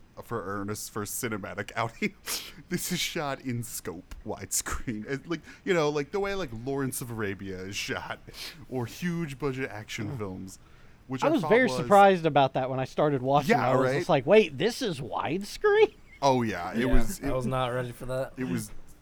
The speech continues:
Speaker 1: shocking. I forgot that the Vern conceit carries into these films, in that Ernest is speaking to us, like, Ernest sees us.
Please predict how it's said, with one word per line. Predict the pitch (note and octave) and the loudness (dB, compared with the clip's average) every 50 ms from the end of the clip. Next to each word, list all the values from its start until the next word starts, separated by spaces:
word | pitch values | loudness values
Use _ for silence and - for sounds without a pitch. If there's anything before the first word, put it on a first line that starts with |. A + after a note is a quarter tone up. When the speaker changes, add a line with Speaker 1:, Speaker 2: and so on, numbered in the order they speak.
| - - - | -20 -18 -14
Speaker 1:
shocking. | - - - A2+ G2 - - G2+ F2+ E2+ - _ - | -8 -4 -2 -2 -2 -4 -6 -10 -14 -16 -18 _ -12
I | C3 C#3 | -10 -10
forgot | - - E3+ C#3+ D3+ C#3+ C#3+ C#3+ - | -8 -10 -8 -6 -6 -6 -6 -6 -8
that | - C3 B2+ A#2+ - _ - | -8 -8 -8 -8 -10 _ -12
the | A2+ A2+ A2 | -10 -10 -10
Vern | G#2 F#2+ F#2+ G#2+ G#2+ G#2+ A#2 B2+ C3+ D3 D3 D3 C#3 - | -10 -8 -6 -4 -4 -4 -4 -4 -6 -6 -8 -10 -12 -12
conceit | - D#3+ E3 - - - F3 F3 F3+ - _ _ - | -12 -12 -10 -10 -12 -16 -18 -18 -20 -20 _ _ -20
carries | - - C3+ C3+ C#3 C#3 A#2+ A#2 | -18 -12 -10 -8 -6 -6 -6 -6
into | A#2 A#2 B2 - - | -6 -6 -6 -8 -12
these | - E3 E3 E3 D#3 - | -14 -16 -16 -16 -18 -16
films, | - F3+ E3+ F3 F#3+ G3+ G#3 - - - _ _ _ _ _ _ _ | -14 -12 -12 -10 -10 -12 -14 -16 -18 -20 _ _ _ _ _ _ _
in | - B2+ | -8 -8
that | C3 A#2+ A2 - | -6 -6 -8 -8
Ernest | A#2 B2+ B2+ C3 C3 B2 - - | -8 -6 -6 -6 -6 -8 -12 -12
is | A#2+ A2 G2 - - _ _ _ | -14 -14 -14 -16 -20 _ _ _
speaking | - - - - A3+ G#3+ - E3+ C#3+ - | -20 -16 -12 -10 -10 -8 -6 -4 -4 -4
to | - - | -4 -6
us, | B2+ B2 G#2 | -8 -8 -8
like, | G#2 G2 A#2 | -8 -8 -6
Ernest | D3 F#4+ D3 - - - - - _ | -4 -4 -4 -6 -6 -8 -12 -16 _
sees | - - - - C#3+ C#3+ C#3 G#2 | -14 -12 -10 -8 -8 -8 -8 -8
us. | - - - - - - | -8 -8 -8 -10 -10 -10